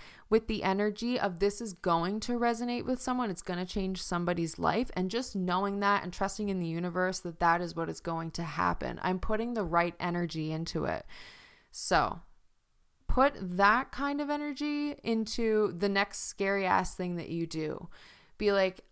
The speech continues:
I'm gonna inspire someone to take action in their own life, and you're gonna feel so freaking good afterwards, you guys. Like, this is how you build confidence, is when you keep a promise to yourself,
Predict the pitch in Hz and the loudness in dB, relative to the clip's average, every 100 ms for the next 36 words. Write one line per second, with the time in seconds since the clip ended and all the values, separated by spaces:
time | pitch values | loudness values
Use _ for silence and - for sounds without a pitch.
0 | _ 185 196 240 247 240 208 190 180 185 | _ 4 4 4 0 0 2 4 4 4
1 | 190 180 175 170 165 180 165 175 - - | 0 0 0 0 -2 -2 2 0 0 -6
2 | 170 160 156 160 165 160 160 175 202 247 | -4 -2 0 0 0 -2 -2 -2 -2 -4
3 | 269 277 269 - 208 202 - 190 170 165 | -4 -4 -4 2 2 2 -2 -4 -2 0
4 | 160 175 190 214 214 220 208 202 202 196 | 4 4 4 2 2 0 0 4 4 4
5 | 190 185 208 240 240 254 247 190 185 190 | -2 -2 -2 0 2 2 4 4 2 4
6 | 175 175 160 160 - 165 180 175 180 - | 2 2 -2 -4 -4 -2 0 -2 -4 -4
7 | 220 254 - 220 - 175 175 - 170 160 | -4 -4 -4 -4 2 2 2 -2 -4 -4
8 | - 165 170 190 262 | -2 2 6 6 4